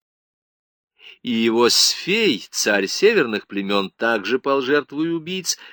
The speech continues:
тайно проникших к нему, когда он спал. Надеясь на вознаграждение, они отнесли голову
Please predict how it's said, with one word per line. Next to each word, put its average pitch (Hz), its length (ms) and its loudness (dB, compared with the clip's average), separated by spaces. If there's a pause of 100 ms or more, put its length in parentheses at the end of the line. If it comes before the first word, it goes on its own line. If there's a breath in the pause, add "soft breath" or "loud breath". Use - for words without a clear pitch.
(140 loud breath)
тайно 120 580 4
проникших 147 760 -2
к - 80 -16
нему, 160 220 -8
когда 135 320 -6
он 131 140 -6
спал. 104 440 -4 (600)
Надеясь 120 720 4
на 113 160 0
вознаграждение, 107 1080 0
они 90 220 -10
отнесли 143 560 -8
голову 156 520 0